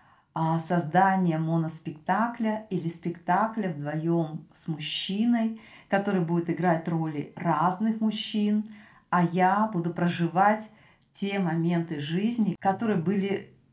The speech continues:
у меня в моей судьбе и которые я проживала как-то по-другому. Проживать с той целью, чтобы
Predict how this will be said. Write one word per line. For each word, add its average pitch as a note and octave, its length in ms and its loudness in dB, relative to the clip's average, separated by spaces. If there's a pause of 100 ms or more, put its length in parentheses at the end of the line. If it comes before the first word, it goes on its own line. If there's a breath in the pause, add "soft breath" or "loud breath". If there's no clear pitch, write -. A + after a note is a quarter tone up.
(340)
у F#3+ 60 -2
меня F#3+ 600 4
в - 40 -10
моей F3+ 260 -2
судьбе F3+ 640 0 (500 loud breath)
и F#3+ 220 0
которые F#3+ 480 0
я G3 560 4 (320)
проживала E3 480 2
как-то D3 240 -6
по-другому. D3 880 -2 (480 soft breath)
Проживать F#3+ 560 0
с - 60 -14
той F#3+ 220 -4
целью, C4+ 680 0
чтобы F#3 480 -6